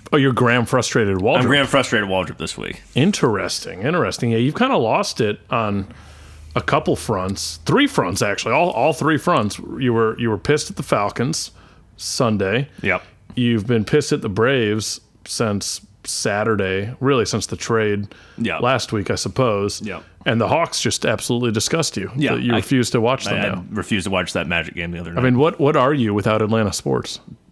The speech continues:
Speaker 2: V-, shell of a man.
Speaker 1: Yeah.
Speaker 2: I'm still invested.
Speaker 1: Okay.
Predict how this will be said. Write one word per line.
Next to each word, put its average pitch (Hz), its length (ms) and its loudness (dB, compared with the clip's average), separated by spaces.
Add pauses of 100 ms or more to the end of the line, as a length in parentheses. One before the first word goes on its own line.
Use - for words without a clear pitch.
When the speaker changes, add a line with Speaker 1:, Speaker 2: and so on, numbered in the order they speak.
Speaker 2:
V-, 101 480 -6
shell 131 320 0
of 117 80 2
a 110 40 2
man. 95 280 0 (220)
Speaker 1:
Yeah. 117 200 2
Speaker 2:
I'm 151 120 0
still 190 560 2 (360)
invested. 131 680 2 (540)
Speaker 1:
Okay. 101 320 0